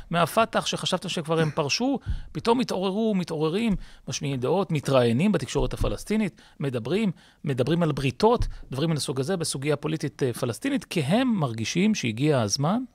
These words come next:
שלהם עכשיו לחזור. ה-, ה-, הסולטה רג'עה, בערבית הם אומרים, הרשות חוזרת, הגיע הזמן.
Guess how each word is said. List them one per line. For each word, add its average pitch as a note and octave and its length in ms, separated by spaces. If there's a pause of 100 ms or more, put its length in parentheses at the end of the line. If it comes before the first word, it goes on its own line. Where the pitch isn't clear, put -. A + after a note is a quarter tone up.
(260)
שלהם A#2 380
עכשיו F#3+ 360 (520)
לחזור. A#2+ 520 (540)
ה-, - 60
ה-, B2 360
הסולטה G#3 480
רג'עה, A2 480 (200)
בערבית A2+ 500
הם A2 60
אומרים, F3 320
הרשות B2+ 480
חוזרת, A#2 640 (120)
הגיע D3+ 320
הזמן. A2 340